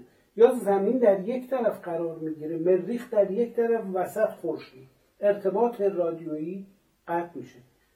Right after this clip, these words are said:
اما اون اتونومی خودش رو حفظ می‌کنه، چون دارای هوش مصنوعیه.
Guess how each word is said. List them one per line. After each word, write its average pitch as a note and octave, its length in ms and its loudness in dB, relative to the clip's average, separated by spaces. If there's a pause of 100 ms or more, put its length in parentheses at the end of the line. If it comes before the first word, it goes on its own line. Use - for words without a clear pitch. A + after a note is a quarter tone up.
(260)
اما A3 380 0
اون A#3+ 360 0 (420)
اتونومی E3+ 680 0
خودش A3 320 -8
رو G3 140 -6
حفظ - 380 -4
می‌کنه، C3+ 360 -6
چون A3+ 200 -6
دارای A3 280 -2
هوش B3 340 -8
مصنوعیه. A3+ 800 -6